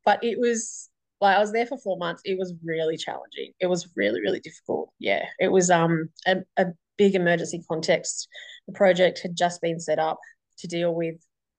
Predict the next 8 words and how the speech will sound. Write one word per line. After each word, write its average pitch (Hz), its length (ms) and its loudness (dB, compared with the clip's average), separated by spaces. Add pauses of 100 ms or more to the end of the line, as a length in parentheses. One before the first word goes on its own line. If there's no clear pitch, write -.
(600)
funny 202 220 0
enough, 175 320 -2
this 180 180 -4
was 175 180 -10
four 180 180 4
years 165 480 -2 (540)
later, 180 560 4 (100)
and 175 360 0